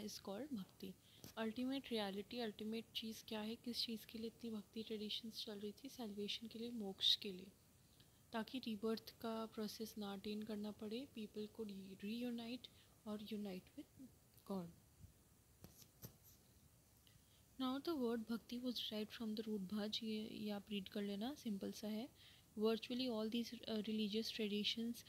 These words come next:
continue to flourish to date। आज भी ये सब काफ़ी, uh, फ्लरिश होती हैं, आज भी बहुत ज़्यादा प्रैक्टिस की जाती हैं हर रीजन, हर कम्युनिटी और हर रिलीजन में। This continuity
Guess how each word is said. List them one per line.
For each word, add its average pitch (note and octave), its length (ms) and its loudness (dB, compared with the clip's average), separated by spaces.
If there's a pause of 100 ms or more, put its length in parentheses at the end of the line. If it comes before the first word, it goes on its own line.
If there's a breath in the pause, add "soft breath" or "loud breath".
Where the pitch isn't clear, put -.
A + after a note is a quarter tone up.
(260 loud breath)
continue A3 360 6
to A#3 140 0
flourish G#3+ 460 0
to A3 160 -2
date। A3 200 2
आज G#3 240 0
भी G#3+ 100 2
ये G#3+ 80 4
सब G#3 180 -4 (120)
काफ़ी, A3 340 0 (480 loud breath)
uh, A3 200 6
फ्लरिश G#3+ 380 4
होती A3+ 240 0
हैं, A#3+ 80 2
आज G#3 300 0
भी A3+ 220 0
बहुत G#3 180 2
ज़्यादा G#3+ 220 -2
प्रैक्टिस A3 480 -2
की A3+ 100 0
जाती A3 320 2
हैं C4 100 2 (100)
हर A3 160 6
रीजन, B3 420 4 (120)
हर G#3+ 180 2
कम्युनिटी A#3 520 0
और C4 180 -2
हर G#3 100 0
रिलीजन G3 440 0
में। F#3+ 180 -4 (1300 loud breath)
This C4+ 140 2
continuity C4 580 4